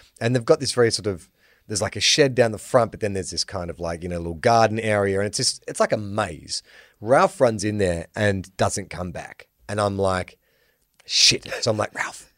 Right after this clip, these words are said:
Ralph, Ralph, come on." Still not coming out. I'm like, "I have to go in there and, and get this dog back." But I know this family are fucking, like, in there and awake. And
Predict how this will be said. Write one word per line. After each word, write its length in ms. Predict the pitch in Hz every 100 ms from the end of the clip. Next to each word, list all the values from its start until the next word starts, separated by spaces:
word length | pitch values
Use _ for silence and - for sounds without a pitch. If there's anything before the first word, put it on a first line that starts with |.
| -
Ralph, 320 | - - - - -
Ralph, 240 | - - -
come 140 | -
on." 200 | 95 107 - _ -
Still 240 | - 139
not 160 | 127 120
coming 280 | 113 98 101
out. 120 | 101
I'm 60 | 98
like, 200 | 98 -
"I 80 |
have 220 | 92 - -
to 80 | 92
go 180 | 90
in 140 | 87 92
there 200 | 87 82
and, 100 | 92
and 120 | 87 82
get 120 | -
this 120 | 92
dog 240 | 147 165 127
back." 240 | - - 73
But 260 | 143 110 - - - _ - -
I 100 | 127
know 240 | 135 151 202
this 220 | 254 -
family 640 | - 120 123 127 104 92 87 _ _ _ _ - -
are 60 | 107
fucking, 500 | - 151 127 113 101
like, 400 | 101 92 90 - _ -
in 180 | 131 123
there 180 | 107
and 100 | 95
awake. 500 | 95 90 127 110 95 -
And 120 | 98